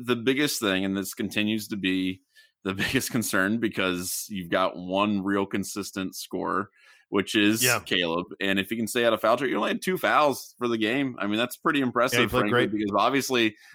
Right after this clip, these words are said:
Speaker 1: obviously every other team is gonna be trying to get him situations where he's gonna be fouling. So for him to be able to avoid that, he shot incredibly well. Um,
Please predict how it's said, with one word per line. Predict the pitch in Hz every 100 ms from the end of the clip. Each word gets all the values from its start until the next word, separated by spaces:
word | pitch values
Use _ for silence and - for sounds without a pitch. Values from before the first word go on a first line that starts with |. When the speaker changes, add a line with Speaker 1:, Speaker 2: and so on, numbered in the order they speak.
| -
Speaker 1:
obviously | 131 190 156 147 -
every | 147 151 151
other | 135 110
team | 131 127
is | 107
gonna | 107 101
be | 101
trying | 117 104
to | 98
get | 98
him | 92 95
situations | 101 - 95 92 92 90
where | 92
he's | 90
gonna | 92 87
be | 87
fouling. | 95 80 71 - - 82 _ _ _ -
So | - 107 101 98 - -
for | 117
him | 135 156
to |
be | 139 135
able | 123 110
to |
avoid | 98 101 98
that, | 98 95 92
he | 110
shot | - 131 98
incredibly | 98 - - 170 123 98 87
well. | 85 85 90 - _ _ _ _ 101
Um, | 101 104 107 104